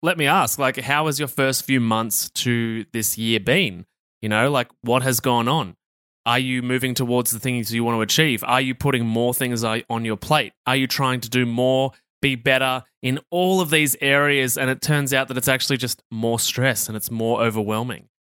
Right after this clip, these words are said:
Um, and physically, so today's episode is gonna be more about how you can make changes in your life. But physically, we have to remember that there are consequences to perpetual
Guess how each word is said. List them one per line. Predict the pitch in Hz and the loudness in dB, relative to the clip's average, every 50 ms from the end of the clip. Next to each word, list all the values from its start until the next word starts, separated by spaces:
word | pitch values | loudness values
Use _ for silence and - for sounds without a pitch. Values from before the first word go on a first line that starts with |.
| _ _ | _ _
Um, | - 113 113 113 110 113 - - - | 0 0 2 0 0 -4 -6 -4 0
and | 135 135 131 127 120 - - - | 0 0 0 0 -4 -8 -10 -8
physically, | - - 196 226 220 277 - - 127 110 104 110 127 139 _ _ _ _ _ _ - | -2 2 2 2 2 0 -2 -4 -4 -6 -6 -6 -8 -10 _ _ _ _ _ _ -4
so | - 165 147 | -2 0 0
today's | - 165 190 202 202 175 180 | 0 2 2 2 4 2 2
episode | 165 156 151 - 170 156 143 | 0 0 0 0 2 2 0
is | 135 - | 0 0
gonna | - 143 135 | -2 -2 0
be | 123 131 123 | 0 0 0
more | 123 127 127 123 123 123 120 | 2 2 2 2 2 2 2
about | 110 117 117 113 113 113 - _ _ _ _ _ - | 2 2 0 0 0 -4 -8 _ _ _ _ _ -18
how | 127 - - 139 135 135 131 | -12 -6 -2 0 2 2 2
you | 127 117 110 120 135 135 | 0 -2 -2 -2 0 0
can | 127 - 135 120 117 120 | 0 -2 -2 -2 0 0
make | 117 113 113 - - _ | 0 0 0 -4 -8 _
changes | - - - 123 123 135 131 123 117 117 | -4 -2 0 2 2 2 0 0 0 0
in | 120 117 | 0 0
your | 113 110 107 | 0 0 0
life. | 107 127 151 165 139 113 110 - - | 0 2 2 2 2 2 0 -4 -4
But | 135 131 - | -6 -4 -4
physically, | - - 233 214 190 233 - - 139 127 | -2 0 0 0 0 0 0 0 0 0
we | 120 127 | 0 0
have | 143 151 - | 0 -2 -2
to | - 131 | -4 -6
remember | 120 113 107 113 127 147 160 139 | -6 -4 -2 0 0 0 2 0
that | 110 113 - | -2 -2 -2
there | - 127 127 139 | -2 0 2 4
are | 139 139 143 | 4 2 2
consequences | - - - 131 135 139 - - 196 - - 123 110 107 - - 110 110 120 - - _ _ _ _ _ _ _ - | 0 -2 -2 -2 -2 0 0 -2 -2 0 0 0 0 -2 -2 -4 -4 -4 -4 -6 -8 _ _ _ _ _ _ _ -6
to | - 151 151 147 | -2 0 0 0
perpetual | - 147 135 - - 135 - - - 147 135 131 127 123 123 123 117 107 - | -2 -4 -6 -4 -4 -4 -2 -2 -2 0 0 2 2 2 2 0 -4 -6 -10